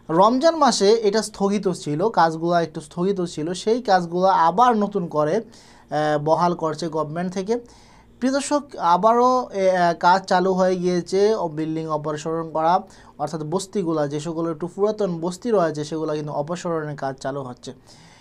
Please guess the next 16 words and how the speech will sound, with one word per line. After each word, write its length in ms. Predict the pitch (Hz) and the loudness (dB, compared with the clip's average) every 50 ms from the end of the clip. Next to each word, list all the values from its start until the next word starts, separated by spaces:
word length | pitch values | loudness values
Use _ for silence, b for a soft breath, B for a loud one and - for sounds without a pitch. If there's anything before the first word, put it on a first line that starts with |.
| b b b b b _ | b b b b b _
প্রিয় 120 | - 294 320 | -2 0 0
দর্শক, 320 | 320 311 - 240 233 220 220 - 170 143 - | 0 2 4 2 2 2 0 -8 -16 -8 -2
আহ, 260 | 190 185 185 180 180 175 B B B B B 180 | 2 4 6 4 4 2 B B B B B -12
বিশেষ 360 | 156 151 196 220 277 269 - | -10 -8 -6 -6 -6 -8 -2
করে 440 | - 214 196 175 156 139 131 135 131 | 2 2 4 4 2 0 -4 -6 -6
যে 140 | 143 165 | -6 -6
সকল, 360 | 170 - 185 185 196 190 185 175 | -6 -6 -4 -2 0 0 0 -2
আহ, 180 | 151 156 147 147 156 B B B B B B B | -2 -4 -4 -4 -6 B B B B B B B
এলাকাগুলো 480 | 151 165 202 202 214 240 220 208 208 185 | 0 2 2 2 2 0 2 4 4 6
এখনও 400 | 170 165 165 - 208 208 208 196 | 6 4 4 2 0 0 0 0
ভাঙ্গা 380 | 170 160 165 165 170 165 165 151 | 0 -2 -4 -4 0 0 0 0
হয় 260 | 147 151 151 160 165 | 0 -2 -2 -2 0
না, 260 | 175 202 233 254 247 | 2 2 2 2 0
সেই 260 | 247 - 185 180 175 | -2 -2 -2 -2 -2
সকল 360 | 175 - 185 175 165 180 175 | -4 -4 -6 -4 -2 -2 -2
এলাকাগুলা, 760 | 160 156 160 165 165 180 170 165 156 147 156 156 156 175 - | -2 0 -2 -2 0 0 -2 -2 -2 -4 -2 0 0 0 0